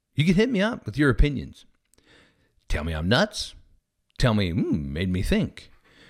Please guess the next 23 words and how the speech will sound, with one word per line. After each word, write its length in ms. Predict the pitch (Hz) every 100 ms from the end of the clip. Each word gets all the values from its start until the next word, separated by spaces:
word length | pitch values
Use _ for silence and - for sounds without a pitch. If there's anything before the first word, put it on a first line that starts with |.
| - -
Uh, 240 | 117 120
give 180 | 123 196
me, 180 | 208 175
give 280 | - 143 180
me 160 | 190
anything 440 | 180 185 160 175 165
in 120 | 151
court. 360 | - 156 - -
Those 220 | 127 131
of 80 | 135
you 80 |
who've 100 | 131
been 140 | 123 135
in 100 | 120
court 280 | - 135 131
that 180 | 101
you 100 | 85
hear, 300 | 80 - 147 -
you, 200 | 117 98
maybe 220 | 110 147
you've 120 | 92
heard 320 | - 139 156
this, 340 | 180 214 214